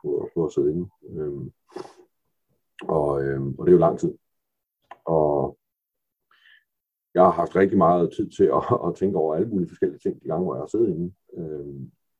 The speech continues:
og, øh, og, og nåede hele tiden til den samme konklusion, jeg ville egentlig gerne noget andet. Øhm,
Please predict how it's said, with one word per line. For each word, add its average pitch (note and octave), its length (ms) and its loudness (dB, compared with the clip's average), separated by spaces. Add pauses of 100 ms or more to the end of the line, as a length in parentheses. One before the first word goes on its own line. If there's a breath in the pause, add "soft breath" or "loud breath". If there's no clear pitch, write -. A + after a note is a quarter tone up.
(640)
og, D2+ 360 -8
øh, B1 260 -2
og, - 480 -8
og E2+ 120 -4
nåede E2 220 2
hele A#2 180 -4
tiden F2+ 220 -4
til F2 120 -8
den D#2+ 80 -6
samme G2 220 -4
konklusion, - 460 -6
jeg F2 100 -4
ville - 160 -2
egentlig - 220 -4
gerne E2+ 160 -2
noget E2+ 120 -2
andet. C#3 180 -6 (800)
Øhm, D2 640 -8